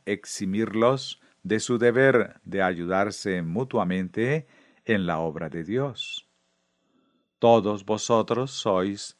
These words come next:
hermanos", Mateo veintitrés ocho. Somos uno en la unidad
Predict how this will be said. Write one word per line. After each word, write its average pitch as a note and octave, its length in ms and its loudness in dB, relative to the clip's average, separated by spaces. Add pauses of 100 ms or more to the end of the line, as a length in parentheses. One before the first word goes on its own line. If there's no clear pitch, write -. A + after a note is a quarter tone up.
hermanos", A#2+ 960 -4 (540)
Mateo F2 400 -4
veintitrés E2 680 -10
ocho. F2 400 -14 (760)
Somos C#3 680 4
uno A#2+ 600 2
en F#2+ 240 -2
la F#2 120 2
unidad G2+ 720 0